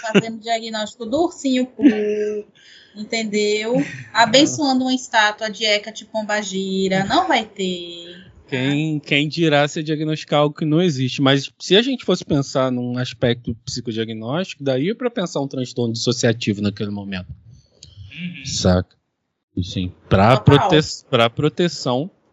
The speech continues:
Speaker 2: desse ego por conta do trauma vivido ali, né? Da
Speaker 1: E
Speaker 2: morte
Speaker 1: como
Speaker 2: dos
Speaker 1: é que
Speaker 2: pais.
Speaker 1: você explica pro, pro personagem, né, que, é, ele não é aquilo? Você acha,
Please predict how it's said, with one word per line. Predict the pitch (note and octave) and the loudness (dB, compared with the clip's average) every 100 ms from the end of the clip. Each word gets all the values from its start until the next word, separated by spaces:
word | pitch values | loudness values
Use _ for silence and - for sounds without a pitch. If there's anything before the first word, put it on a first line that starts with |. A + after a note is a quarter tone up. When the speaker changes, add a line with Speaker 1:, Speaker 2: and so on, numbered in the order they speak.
| _ _ _ _ _ - | _ _ _ _ _ -18
Speaker 2:
desse | B2 A#2+ - D3 | -2 -2 2 2
ego | A2+ A2+ | 2 0
por | - - | -8 -10
conta | E3+ D#3 | -8 -8
do | E3 | -10
trauma | G3+ E4 E3+ D#3+ | -10 -6 -4 -4
vivido | D3+ F#3+ F3 D#3 F#3+ | -6 -8 -8 -4 -4
ali, | D3 C3 | -4 -6
né? | C#3 A2 | -6 -8
Da | A2 D4+ | -4 -2
Speaker 1:
E | |
Speaker 2:
morte | - | 0
Speaker 1:
como | G#4 G4+ | 0 0
Speaker 2:
dos | |
Speaker 1:
é | A4+ | 0
que | A#4+ | 0
Speaker 2:
pais. | G#4+ G4 | -2 0
Speaker 1:
você | F4+ | 2
explica | D#4+ - - - A#3+ A3 - A3+ A3 G#3+ - _ _ _ _ | 2 0 -10 -8 -6 -6 -2 0 0 -2 -10 _ _ _ _
pro, | - G4+ F#4 C4+ A#3+ A3+ G#3+ G3 F#3+ E3+ D#3 - - _ - - - | 4 6 6 6 4 2 2 2 2 0 -6 -12 -18 _ -14 -14 -6
pro | D#4 F#4+ | 2 4
personagem, | F4 D4 B3+ G#3+ E3 D#3+ F#3+ F3+ F#3+ - _ _ G3 | 6 4 2 0 0 -2 -4 -10 -12 -16 _ _ -10
né, | F#3 E3 G#3 - | -8 -8 -12 -18
que, | - G#3+ G#3+ G3+ - - | -12 -8 -6 -6 -8 -14
é, | D#4 D4 - - - | -10 -8 -10 -8 0
ele | D4 C#4+ | 2 6
não | B3+ B3+ F4+ G4+ A#3+ G#3+ | 8 8 6 4 4 4
é | G#3 G3 - _ _ | 2 0 -6 _ _
aquilo? | F#3 F#3+ - - - - - - _ _ _ _ _ _ _ _ _ _ - | -6 -6 -8 -14 -14 -10 -10 -10 _ _ _ _ _ _ _ _ _ _ -18
Você | - A#3 | 2 6
acha, | A#3 | 6